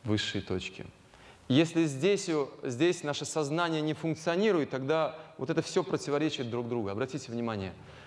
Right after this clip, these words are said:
у нас множество желаний, мы хотим тысячи вещей в один и тот же момент времени. Мы хотим отдохнуть и в то же время заработать денег.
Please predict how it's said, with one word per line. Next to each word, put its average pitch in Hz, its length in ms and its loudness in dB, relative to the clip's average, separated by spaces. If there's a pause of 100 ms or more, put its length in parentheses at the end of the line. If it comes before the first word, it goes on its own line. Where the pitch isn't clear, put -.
(320)
у - 80 0
нас 151 220 4
множество 175 440 4
желаний, 117 560 0 (540)
мы 135 160 2
хотим 175 460 4 (240)
тысячи 180 340 0
вещей 160 440 4
в 147 80 2
один 151 240 2
и - 20 -6
тот 170 180 0
же 147 80 0
момент 143 320 -2
времени. 107 460 0 (640)
Мы 139 100 2
хотим 180 320 4
отдохнуть 170 600 2
и - 20 -4
в 113 60 -10
то 151 120 0
же 135 80 0
время 160 240 2
заработать 123 600 -2
денег. 139 360 -2